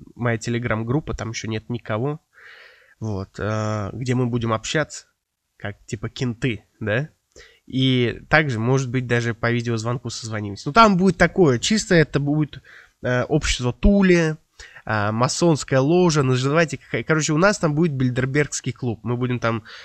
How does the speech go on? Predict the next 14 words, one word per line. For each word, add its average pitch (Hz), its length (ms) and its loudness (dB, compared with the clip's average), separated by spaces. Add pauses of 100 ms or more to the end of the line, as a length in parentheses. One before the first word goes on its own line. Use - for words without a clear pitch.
(120)
организовывать 131 540 2
тайное 131 300 4
общество, 175 400 0
там 127 200 0
будет, 127 240 0
наверное, 117 220 0
человек, 127 300 -2
может, 113 240 -6
десять 165 380 0
максимум, 147 640 -2 (340)
и - 80 -4
мы 147 160 4
там 123 220 2
будем 127 600 0